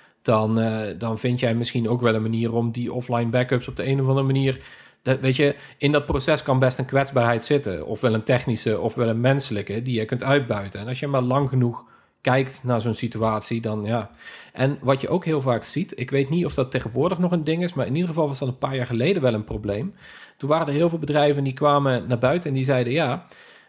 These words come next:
ehm, het terugzetten van onze backups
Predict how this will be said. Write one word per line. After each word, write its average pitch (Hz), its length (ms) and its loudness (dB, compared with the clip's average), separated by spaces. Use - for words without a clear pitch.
ehm, 123 380 2
het 127 220 -4
terugzetten 165 500 0
van 131 140 2
onze 120 200 -2
backups 135 640 -4